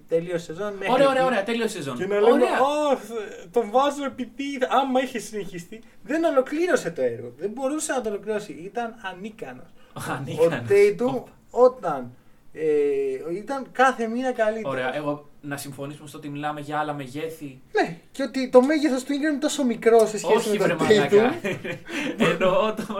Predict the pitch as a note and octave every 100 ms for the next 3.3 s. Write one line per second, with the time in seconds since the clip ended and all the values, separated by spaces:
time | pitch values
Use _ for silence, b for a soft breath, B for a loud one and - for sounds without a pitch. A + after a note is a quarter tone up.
0 | G3+ G3 F#3 G3 F3+ F#3 G#3 A3 F3 F3+
1 | G3 C3+ A#2 A2 - F4+ F3+ A3+ F4+ C#4
2 | A3 A3 G3+ G3+ G#3+ C4 D4+ A3 A3 C#4+
3 | G#3+ C4+